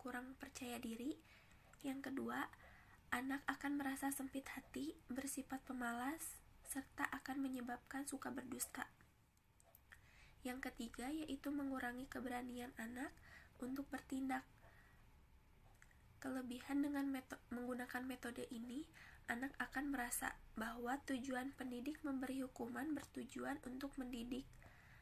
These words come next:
dan memperbaiki kekeliru-, kekeliruan anak,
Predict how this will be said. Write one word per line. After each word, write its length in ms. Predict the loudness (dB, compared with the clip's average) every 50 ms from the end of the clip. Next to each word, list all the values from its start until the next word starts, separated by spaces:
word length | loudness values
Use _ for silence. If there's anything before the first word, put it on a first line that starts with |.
| -6 0
dan 200 | 2 4 6 6
memperbaiki 800 | 6 6 4 4 2 2 2 2 0 0 -2 0 0 2 2 2
kekeliru-, 640 | 2 -2 0 0 0 0 0 0 0 0 -2 -4 -6 -8 -6 -2
kekeliruan 960 | 0 0 2 2 2 2 2 2 2 2 0 0 0 2 2 4 4 4 2 0 -4 -12 -14 -14 -14 -14 -14 -14 -16 -16 -16 -18 -18 -18 -4 0 0
anak, 320 | 2 2 2 2 0 0